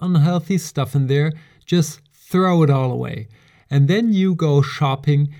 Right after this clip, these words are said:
and do a conscious shopping session. Get vegetables that you love, fruits that you love, get cheese and other stuff that you put into your fridge. Get yogurts,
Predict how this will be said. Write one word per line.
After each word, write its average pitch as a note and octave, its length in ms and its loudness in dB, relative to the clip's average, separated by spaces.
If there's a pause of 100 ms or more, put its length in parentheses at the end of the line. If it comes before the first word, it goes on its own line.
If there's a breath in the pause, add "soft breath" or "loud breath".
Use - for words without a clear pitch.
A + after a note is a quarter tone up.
(200 loud breath)
and C3+ 180 -2
do A3 160 -2
a G#3 80 -2
conscious E3+ 680 -2
shopping B2 720 -6
session. A#2 560 -10 (480 soft breath)
Get D3 200 0
vegetables G#3 760 -2
that G3 180 -6
you F#3+ 100 -2
love, D#3 340 0
fruits - 500 -2
that E3+ 220 -6
you F3 120 -2
love, D#3 340 0 (360 soft breath)
get D#3 360 -4
cheese G#3 580 0
and D3 380 -4
other E3+ 260 0
stuff D#3 440 -2 (240 soft breath)
that C#3+ 160 0
you G#3+ 220 0 (160)
put E3+ 240 -2
into D3+ 360 0
your C#3 160 2
fridge. - 540 -6 (400 soft breath)
Get - 340 -6 (500)
yogurts, F#3 800 2